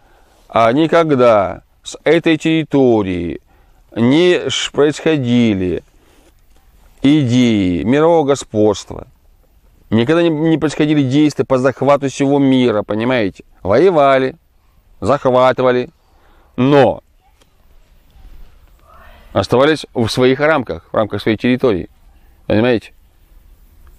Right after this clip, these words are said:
Я говорю, нам чужого не надо, своего не отдадим, как говорили, да? И так далее. Вот, э, с одной стороны, никогда мы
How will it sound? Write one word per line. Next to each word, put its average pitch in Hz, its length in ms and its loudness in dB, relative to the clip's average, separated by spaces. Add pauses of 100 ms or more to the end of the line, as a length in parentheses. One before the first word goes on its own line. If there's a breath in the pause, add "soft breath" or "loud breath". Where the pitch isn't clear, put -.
Я 98 80 2
говорю, 98 220 2
нам 110 160 0
чужого 113 260 0
не 127 60 0
надо, 143 340 -2
своего 110 180 -2
не 117 60 0
отдадим, 117 480 -2
как - 220 -10
говорили, 85 180 0
да? 156 140 -2 (480 loud breath)
И 107 80 -4
так 143 200 2
далее. 104 280 -2 (720 soft breath)
Вот, 135 480 2 (520)
э, 113 520 0
с - 80 -14
одной 160 440 2
стороны, 131 580 0
никогда 135 1000 0 (380)
мы 107 580 -2